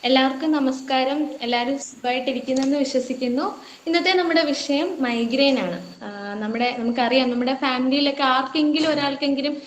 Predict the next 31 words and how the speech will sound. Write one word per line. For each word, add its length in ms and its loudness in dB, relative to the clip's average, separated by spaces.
മൈഗ്രെയിൻ 520 2
കാണും. 280 -2
അപ്പൊ 420 -10
നമുക്ക് 260 2
എന്താണ് 460 2
മൈഗ്രെയിൻ, 520 -2
അത് 120 -2
വരാനുള്ള 500 -2
കാരണങ്ങൾ 580 -8
എന്തെല്ലാം, 480 -8
നമുക്ക് 200 -10
ഇക്കോളജിയിലൂടെ 760 -6
അതിനെങ്ങനെ 500 -6
പരിഹരിക്കാം, 720 -10
നമ്മൾ 200 -2
അതിന് 260 2
ഒഴിവാക്കേണ്ട 560 -2
ഭക്ഷണക്രമങ്ങളും 920 -8
ജീവിതശൈലികളും 840 -4
എന്തെല്ലാമാണെന്നൊക്കെ 1120 -4
നമുക്കൊന്ന് 440 -4
നോക്കാം. 420 -8
അപ്പൊ 240 -10
നമുക്ക് 220 -2
പി 240 -6
പി 180 -6
ടി 160 -8
ഞാൻ 140 -6
പ്രസന്റ് 360 -16
ചെയ്യാം 200 -12
ട്ടോ. 280 -14